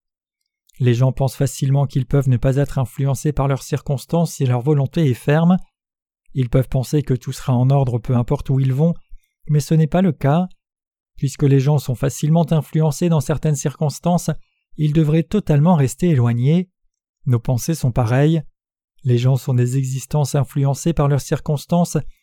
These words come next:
et les pensées aussi. Si les pensées de quelqu'un sont consumées par des choses qui ne sont pas bonnes,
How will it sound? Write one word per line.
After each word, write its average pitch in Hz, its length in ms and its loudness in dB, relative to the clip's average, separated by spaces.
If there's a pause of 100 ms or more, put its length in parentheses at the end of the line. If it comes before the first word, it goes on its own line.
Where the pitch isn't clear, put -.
(180)
et 151 100 0
les 151 120 0
pensées 156 400 -4
aussi. 170 500 -6 (640)
Si - 200 -2
les 135 100 4
pensées 139 360 0
de 135 100 2
quelqu'un 139 360 -2
sont 131 200 -4
consumées 139 500 -2
par 120 180 -2
des 120 80 0
choses 151 300 -4
qui 131 100 -4
ne 113 60 -4
sont 156 140 -2
pas 135 120 0
bonnes, 160 380 2